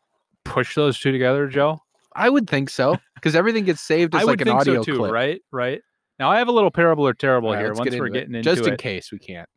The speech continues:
Speaker 1: Um, as I said, I drank this when I was in, um, Thailand and Vietnam, actually, but, uh, my little parable or terrible comes to us from the land of Thai.
Speaker 2: Ah, the land down under of Thailand.
Speaker 1: <laughs>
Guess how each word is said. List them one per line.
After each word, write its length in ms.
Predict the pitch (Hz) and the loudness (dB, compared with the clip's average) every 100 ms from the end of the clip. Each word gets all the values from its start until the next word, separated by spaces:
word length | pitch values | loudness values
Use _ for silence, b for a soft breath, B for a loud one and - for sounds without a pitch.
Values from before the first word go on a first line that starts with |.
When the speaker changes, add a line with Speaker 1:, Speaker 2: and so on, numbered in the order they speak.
| - | -6
Speaker 1:
Um, 500 | 139 127 123 113 110 _ _ _ _ _ 262 | -2 2 2 0 -6 _ _ _ _ _ -4
as 360 | 156 131 - | -2 -2 -6
I 120 | - 131 | -2 -2
said, 420 | - 156 143 139 143 | 2 2 2 -4 -6
I 80 | |
drank 340 | 123 127 135 123 | -2 -2 -2 -2
this 220 | 143 - | -4 -2
when 100 | 120 | -4
I 80 | 113 | -2
was 220 | 113 107 | -4 -2
in, 540 | 123 127 127 117 98 _ _ _ - | 0 0 -2 -4 -8 _ _ _ -8
um, 380 | 110 101 98 101 | -6 -4 -6 -6
Thailand 380 | 139 170 165 156 | -4 -2 -2 -2
and 180 | 208 202 | 0 2
Vietnam, 360 | 120 110 104 | 0 0 -2
actually, 300 | 101 - 117 | -4 -6 -8
but, 200 | 104 104 98 _ 117 | -4 -6 -6 _ -6
uh, 240 | 107 101 | -4 -6
my 440 | 104 104 101 98 104 | -6 -8 -8 -8 -10
little 160 | 123 131 | -6 -6
parable 320 | - 175 160 | 0 2 2
or 80 | 139 | 0
terrible 320 | - 127 113 | 0 -2 -2
comes 240 | - 131 120 | -4 -6 -4
to 100 | 120 | -4
us 80 | 107 | -4
from 300 | 120 107 104 | -6 -6 -6
the 80 | |
land 320 | 107 113 113 104 | -6 -6 -6 -10
of 100 | _ _ _ _ _ _ - | _ _ _ _ _ _ -8
Thai. 320 | 107 90 92 _ _ _ _ | -8 -8 -12 _ _ _ _
Speaker 2:
Ah, 220 | 113 165 165 | 0 0 2
the 120 | 123 | 2
land 200 | 139 143 | 2 2
down 220 | 135 127 | 0 0
under 320 | 131 127 104 | 0 0 -2
of 140 | 87 - | -4 -10
Thailand. 640 | 120 113 95 85 80 | -8 -8 -8 -12 -14
Speaker 1:
<laughs> 60 | 80 | -16